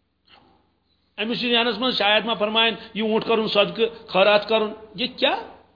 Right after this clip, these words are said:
أمِس چھُنہٕ یہِ تصورس منٛزٕے، اَتہِ کیٛاہ فرمایَن یِم۔ یہِ آو نزدیٖک، سلام کوٚرُن، عرض کوٚرُن حضرت کیٛاہ حظ حُکم اوس؟ فرمووُس یہِ چھا اوٗنٹ چونُے؟ اہن حظ میونُے یے چھُ۔ فرمووُس یہِ چون اوٗنٹ چھُ چٲنۍ شکایت کران،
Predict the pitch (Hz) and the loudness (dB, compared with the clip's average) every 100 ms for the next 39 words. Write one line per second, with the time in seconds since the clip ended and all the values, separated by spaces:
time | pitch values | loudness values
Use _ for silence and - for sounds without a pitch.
0 | - 185 196 294 320 214 233 269 302 214 | -12 -8 -4 -2 0 2 4 6 4 4
1 | 302 320 262 - 262 226 220 208 185 160 | 2 4 2 2 2 2 2 2 0 -2
2 | 135 - - _ _ _ _ - - 196 | -8 -16 -20 _ _ _ _ -18 -2 0
3 | 220 208 208 190 226 - 196 202 214 190 | 2 2 2 0 -2 -2 0 0 -2 -4
4 | 214 196 - - _ _ _ 175 196 - | -4 -6 -12 -20 _ _ _ -4 -4 -2
5 | 208 202 196 214 - - - 160 - 170 | 0 0 0 -2 -4 -12 -12 -12 -14 -20
6 | - _ - - 160 190 185 185 185 175 | -20 _ -20 -12 -4 -2 -2 -2 -2 -2
7 | - - - _ 190 208 220 226 214 220 | -4 -12 -20 _ -8 -2 0 2 2 0
8 | - 196 202 240 - - _ _ _ 120 | 0 0 0 -2 -10 -18 _ _ _ -16
9 | 123 175 170 165 180 208 - 247 - _ | -8 -6 -4 -2 -2 -4 -8 -14 -20 _
10 | _ _ _ _ _ _ _ _ 175 170 | _ _ _ _ _ _ _ _ -6 -2
11 | 190 196 - - - 185 180 185 208 190 | 0 0 -4 -14 -12 -10 -2 2 4 4
12 | 185 196 196 185 202 175 165 180 170 - | 2 0 -2 -2 0 0 -2 0 0 -4
13 | 135 | -8